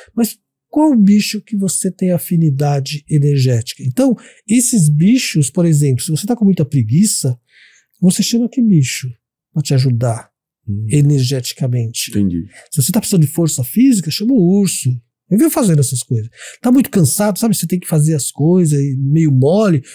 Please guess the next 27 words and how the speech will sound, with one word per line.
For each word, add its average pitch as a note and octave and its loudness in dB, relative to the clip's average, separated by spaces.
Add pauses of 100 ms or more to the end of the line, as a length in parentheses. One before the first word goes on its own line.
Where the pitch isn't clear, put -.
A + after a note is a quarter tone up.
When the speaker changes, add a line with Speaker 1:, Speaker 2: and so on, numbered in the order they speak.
(140)
Speaker 1:
Opa! B3 0 (840)
Né? F#3 2
A G#3+ 0
rapidez F#3+ 2
do, F#3 2
do D#3 2
beija-flor. D#3+ 0
Você C3 -2
viaja A3+ 0
nas A3+ -2
ideias, G#3+ 2
mas A#3 2
você C#4 0
chama C#4 2
a - 2
energia F3+ 4
mesmo. B2 2
Porque - -8
a F#3 2
partir F#3+ -2
do C#4+ 2
momento A3+ 2
que - -8
você F#3+ -2
aprende F3 2
o D3+ 2
caminho, D#3 2